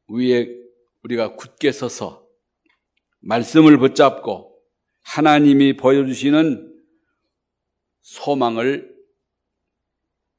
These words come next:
품게 되기를 축복합니다. 그게 첫 번째에서는요,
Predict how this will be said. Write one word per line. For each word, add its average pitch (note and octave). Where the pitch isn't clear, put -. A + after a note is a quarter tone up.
품게 B2+
되기를 A#2
축복합니다. A2
그게 F3+
첫 F3+
번째에서는요, B2+